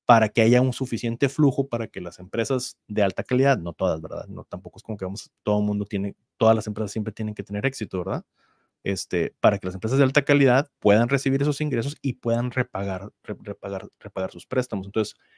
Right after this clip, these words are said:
ya sea que tengamos banca libre, ya sea que tengamos banca central o,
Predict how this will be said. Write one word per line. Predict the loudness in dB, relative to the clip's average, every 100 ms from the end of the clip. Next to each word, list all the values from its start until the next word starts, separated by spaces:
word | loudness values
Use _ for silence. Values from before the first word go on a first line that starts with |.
| _
ya | 4 4
sea | 6 4
que | 2 -4
tengamos | -2 -2 0 0
banca | 0 2 0
libre, | 2 2 0 -2 -6 _ _ _
ya | -6
sea | -4
que | -2
tengamos | -2 -2 0 0 -2
banca | -4 -4
central | -6 -6 0 0 0 _
o, | -2 0 0 -2